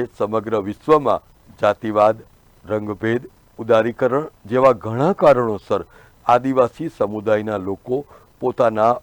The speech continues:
અસ્તિત્વની લડાઈ લડી રહ્યા છે. ઝારખંડની કુલ વસ્તીના લગભગ અઠ્યાવીસ ટકા આદિવાસી સમાજના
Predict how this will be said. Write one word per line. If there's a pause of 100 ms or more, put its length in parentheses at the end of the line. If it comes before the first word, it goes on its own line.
(140)
અસ્તિત્વની
લડાઈ (200)
લડી
રહ્યા
છે. (1040)
ઝારખંડની
કુલ
વસ્તીના
લગભગ
અઠ્યાવીસ
ટકા (200)
આદિવાસી
સમાજના